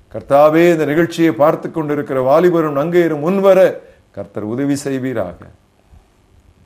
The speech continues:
உம்முடைய பரம அழைப்பிற்காக நாங்கள் நன்றி சொல்கிறோம். உம்மால் அழைக்கப்பட எங்களுக்கு எந்த தகுதியும் கிடையாது. அது உம்முடைய அன்பு, உம்முடைய அன்பு,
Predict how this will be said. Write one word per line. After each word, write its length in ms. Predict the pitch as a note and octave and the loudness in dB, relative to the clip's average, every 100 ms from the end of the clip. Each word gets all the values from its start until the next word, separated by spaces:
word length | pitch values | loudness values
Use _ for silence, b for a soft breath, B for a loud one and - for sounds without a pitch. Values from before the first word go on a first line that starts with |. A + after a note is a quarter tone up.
| _ | _
உம்முடைய 240 | G2 G2 G2+ | -16 -10 -6
பரம 480 | B2 C3 C#3+ C#3 | 0 0 2 2
அழைப்பிற்காக 640 | D3 D3+ D3+ D3 D3+ D3+ D3+ | 0 -2 -4 0 2 2 2
நாங்கள் 220 | C#3+ C3+ | -2 0
நன்றி 300 | C3 D#3 E3+ | -2 -4 -6
சொல்கிறோம். 600 | B2 G#2+ G2 G2 F2 _ _ _ b b b b b A2+ | -6 -8 -10 -12 -18 _ _ _ b b b b b -14
உம்மால் 120 | B2 | -4
அழைக்கப்பட 1160 | C#3+ D3+ D3 D3+ F3 F#3+ F3+ F3+ F#3 F#3 D3 - | 2 4 4 4 2 0 0 2 6 4 4 -6
எங்களுக்கு 500 | C3+ C#3+ C#3+ C3+ C3+ | -6 -4 -4 -4 -4
எந்த 300 | C#3 F3 G#3 | -2 0 -2
தகுதியும் 480 | G3+ E3+ G3 G3 F#3+ | 2 0 2 -2 -2
கிடையாது. 600 | D3 B2 A2+ G2+ F#2+ F2+ - _ _ _ _ _ | -4 -2 -2 -4 -8 -18 -20 _ _ _ _ _
அது 260 | - A2+ B2 | -8 -6 -4
உம்முடைய 340 | A#2 A2+ A2 | -6 -6 -6
அன்பு, 600 | A2+ C3 D3+ D#3 D3+ C#3 C3 - - _ _ _ _ | -4 -4 -4 -6 -6 -6 -12 -20 -20 _ _ _ _
உம்முடைய 320 | B2 C3 B2 A#2 | -8 -4 0 0
அன்பு, 640 | G#2+ C3 C3 B2 B2 A2 | 0 -4 -6 -4 -4 -6